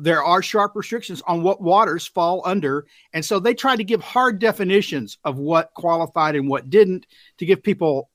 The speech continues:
regulatory certainty. Uh, that was challenged in court, as these things are, and it was held up. And when Biden came in, he withdrew the, uh, Trump rule and said, "We're writing our own."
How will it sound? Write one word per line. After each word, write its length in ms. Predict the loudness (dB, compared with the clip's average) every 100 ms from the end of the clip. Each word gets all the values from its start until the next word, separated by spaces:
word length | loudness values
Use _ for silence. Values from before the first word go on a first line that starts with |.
| _
regulatory 540 | -2 0 0 0 -2 -2
certainty. 560 | -2 -2 -4 -18 -20 _ _ _ _ _ _ 0
Uh, 460 | 4 6 6 2 -2 _ _ -6
that 260 | 0 2 0
was 120 | -2
challenged 500 | 0 2 2 0 -6
in 100 | -8
court, 420 | -2 0 0 -2 -4
as 420 | -2 -2 -4 -8 _ -4
these 280 | -4 -4
things 320 | -4 -4 -2 0
are, 320 | 2 0 -4 _ _ _
and 160 | 2 4
it 120 | 4
was 160 | 0 0
held 260 | 2 2
up. 240 | 0 -4 -10 _ _ _ _ _ -2
And 300 | 2 2 0
when 240 | 0 0 4
Biden 340 | 4 4 0
came 280 | 0 0 2
in, 380 | 0 0 -4 -8 _ -12
he 400 | -2 0 0 -2
withdrew 680 | -4 0 4 4 4 -2 -12 -12
the, 240 | -4 -4 -6 _ _ -4
uh, 160 | -4 -2
Trump 320 | 0 0 2
rule 240 | 6 6
and 80 | 4
said, 120 | 0
"We're 140 | 0 4
writing 300 | 4 4 2
our 160 | 2
own." 220 | 0 -4